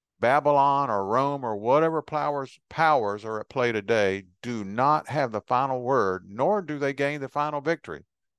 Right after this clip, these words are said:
One day, we will all be a part of the New Jerusalem. <laughs> Hallelujah. So let us remember the seven lampstands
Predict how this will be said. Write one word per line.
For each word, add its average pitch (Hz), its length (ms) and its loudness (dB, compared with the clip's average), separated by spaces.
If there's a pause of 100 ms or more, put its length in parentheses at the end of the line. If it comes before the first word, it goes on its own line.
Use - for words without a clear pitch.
(160)
One 131 320 0
day, 95 380 2 (100)
we 117 200 0
will 104 220 4
all 131 220 6
be 117 160 0
a 98 80 0
part 123 320 0
of 107 80 -4
the 85 100 -8
New 104 220 -10
Jerusalem. 113 640 -4
<laughs> - 40 -14
Hallelujah. 101 680 -2 (600)
So - 160 -4
let 139 200 4
us 143 120 0
remember 117 480 -4 (280)
the 104 100 -8
seven 135 460 2
lampstands 107 800 -4